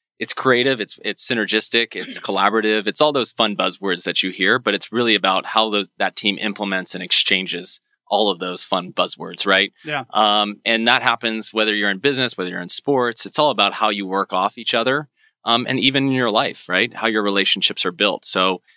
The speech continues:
Speaker 1: chemistry is hugely important, and, um, especially in business. And what I see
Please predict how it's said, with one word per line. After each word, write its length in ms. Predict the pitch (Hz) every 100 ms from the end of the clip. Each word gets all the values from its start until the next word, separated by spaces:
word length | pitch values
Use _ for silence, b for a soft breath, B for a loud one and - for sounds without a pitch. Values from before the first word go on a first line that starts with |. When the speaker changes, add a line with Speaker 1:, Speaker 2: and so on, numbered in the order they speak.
| _
Speaker 1:
chemistry 400 | - 139 - 131
is 180 | 110 - -
hugely 480 | - 143 120 110
important, 500 | 101 98 101 98 147 -
and, 400 | 101 101 98 98
um, 220 | 98 95
especially 440 | 78 - 107 - 104
in 80 | 95
business. 460 | 95 107 131 -
And 160 | - 101
what 120 | 104
I 240 | 95 107 113
see 420 | - 101 98